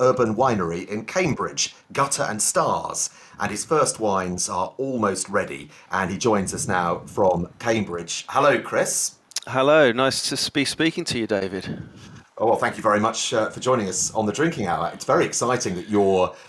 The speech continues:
Speaker 1: uh, wines, uh, are almost, uh, uh, upon us. Um, setting up a winery in a disused windmill in Cambridge with grapes from Essex. It all sounds sort of suspiciously like a midlife crisis, but it's much more than that, isn't it?
Speaker 2: Uh, well, I had the midlife crisis a decade ago when I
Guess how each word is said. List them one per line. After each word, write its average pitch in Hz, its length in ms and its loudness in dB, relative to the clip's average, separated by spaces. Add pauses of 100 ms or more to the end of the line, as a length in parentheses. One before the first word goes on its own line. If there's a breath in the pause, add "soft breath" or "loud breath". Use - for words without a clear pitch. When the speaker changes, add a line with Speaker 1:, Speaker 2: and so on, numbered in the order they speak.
(120 loud breath)
Speaker 1:
uh, 98 180 -2
wines, 107 400 2
uh, 95 400 2
are 98 180 0
almost, 117 500 4
uh, 104 120 -2
uh, 104 280 -4 (320)
upon 120 180 2
us. - 380 -2
Um, 117 180 0 (160 loud breath)
setting 220 380 0
up 156 160 2
a 139 40 -2
winery 113 680 2
in 117 100 -2
a 107 60 -4
disused 143 480 -4
windmill 98 420 0
in 131 220 2
Cambridge 90 600 -2
with 110 200 -6
grapes 110 320 0
from 107 180 0
Essex. - 580 -2 (220 loud breath)
It 131 160 -4
all 202 220 2
sounds 127 380 2
sort - 200 0
of - 80 -2
suspiciously - 720 0
like 107 260 0
a - 40 -4
midlife 110 480 0
crisis, - 560 0
but 120 140 -4
it's - 160 -4
much 160 200 0
more 120 180 2
than 82 120 -10
that, 71 240 -6
isn't 135 180 -4
it? - 540 -8
Speaker 2:
Uh, 143 180 4
well, 151 220 6
I 135 60 6
had 175 160 2
the 180 60 4
midlife 120 440 4
crisis 113 400 0
a 117 60 -4
decade 120 400 2
ago 104 240 2
when 107 120 0
I 107 140 0